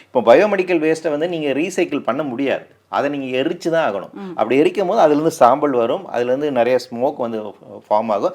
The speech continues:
Speaker 1: அது ரொம்ப நாக்சியஸ் ஆனது இருக்கு, அது ரொம்ப பாய்சனாக இருக்கக்கூடியது இருக்கு, அது ரொம்ப ஆபத்து விளைவிக்கும். அதனால தான் நிறைய ஸ்ட்ரிஞ்சன்டான கண்டிஷன்ஸ் அதுல வந்து இருக்கு. இப்போ இதே குடியிருப்பு பகுதிகளில் நீங்க இந்த எல்லா குப்பைகளையும் எரிக்கின்ற போது, நீங்க குறிப்பிட்டது மாதிரி, ஃபர்ஸ்ட் ஒரு குப்பை மேலாண்மைனா என்ன?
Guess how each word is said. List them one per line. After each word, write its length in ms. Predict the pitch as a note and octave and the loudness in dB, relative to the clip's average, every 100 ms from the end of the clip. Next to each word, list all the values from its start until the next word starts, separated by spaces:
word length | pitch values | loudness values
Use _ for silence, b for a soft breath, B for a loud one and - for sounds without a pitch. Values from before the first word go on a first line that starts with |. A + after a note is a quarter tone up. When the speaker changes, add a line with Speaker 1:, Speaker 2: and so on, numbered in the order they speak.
| B B | B B
Speaker 1:
அது 240 | - A3+ | 0 2
ரொம்ப 280 | G3+ G3+ G#3+ | 2 2 0
நாக்சியஸ் 420 | D3 D3 D3+ C#3+ | 0 -4 -6 -4
ஆனது 240 | B2+ A#2+ | -4 -4
இருக்கு, 200 | A2+ C#3+ | -4 -2
அது 180 | F#3 D#3+ | 0 0
ரொம்ப 120 | F#3+ - | 0 4
பாய்சனாக 600 | D3 D3 D3 C3+ C3 B2 | 4 4 -2 -2 -4 -6
இருக்கக்கூடியது 380 | A2 G#2+ G#2+ A2 | -6 -6 -4 -6
இருக்கு, 240 | - G#3 | -6 -6
அது 120 | A3+ | -2
ரொம்ப 200 | F#3 F3+ | 0 4
ஆபத்து 300 | D#3 D3 C#3+ | 4 4 -2
விளைவிக்கும். 260 | A#2+ G2 F#2+ | -2 0 -2
அதனால 240 | A#2 C#3 | 0 0
தான் 140 | F#3 D3+ | 0 0
நிறைய 300 | C3+ D#3 F#3+ B | 0 0 -4 B
ஸ்ட்ரிஞ்சன்டான 600 | - - F3+ G#3 F#3 F3+ F3 | -14 -4 -2 -2 0 -2 0
கண்டிஷன்ஸ் 400 | E3 F#3+ F3 D#3+ | 0 -2 -4 -2
அதுல 180 | B2+ | -2
வந்து 140 | A#2 G#2+ | -2 -6
இருக்கு. 260 | F2+ - b b b | -8 -16 b b b
இப்போ 240 | - D#3+ | -4 0
இதே 400 | C#3+ C#3 A#3 C#4+ | 0 2 2 0
குடியிருப்பு 420 | - G#3 C4 - - | 0 -2 -2 -4 -4
பகுதிகளில் 640 | C3+ B2+ A2 F#2+ G2 D#3 | -4 -2 -4 -4 -2 -2
நீங்க 500 | C3 C3+ F#3 A3+ F#3 | -2 -4 -2 -2 -4
இந்த 220 | F#3+ D#3+ | -4 -4
எல்லா 480 | A#2 B3 A#3 C#4 C4 | -2 0 4 2 2
குப்பைகளையும் 400 | A3 A3+ A3 E3+ | 0 2 6 4
எரிக்கின்ற 300 | D#3 C3 A2+ | 4 -2 -4
போது, 140 | G#2 B2+ | -4 -4
நீங்க 180 | C3+ | -6
குறிப்பிட்டது 440 | B2+ C#3 C3+ G#2+ F#2+ | -4 -4 -4 -8 -8
மாதிரி, 280 | F#2 A2+ F3 | -8 -8 -6
ஃபர்ஸ்ட் 260 | G#3 - | -6 -4
ஒரு 160 | A3 - | -4 -4
குப்பை 320 | G3 C4+ A#3 | -6 -4 -2
மேலாண்மைனா 540 | D#3 F#3 F3 E3 E3 | 0 0 0 -2 -4
என்ன? 220 | G2+ G#2+ | -4 -8